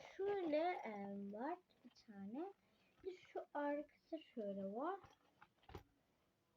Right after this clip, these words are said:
Arkadaşlarım. Em, şimdi arkadaşlar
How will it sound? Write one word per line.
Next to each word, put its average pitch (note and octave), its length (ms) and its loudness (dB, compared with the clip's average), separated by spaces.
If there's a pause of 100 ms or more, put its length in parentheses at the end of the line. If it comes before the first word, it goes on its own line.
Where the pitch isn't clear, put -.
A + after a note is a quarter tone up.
(640)
Arkadaşlarım. A3+ 880 -6 (840)
Em, A3+ 380 -2 (260)
şimdi B4 460 2
arkadaşlar G4+ 440 2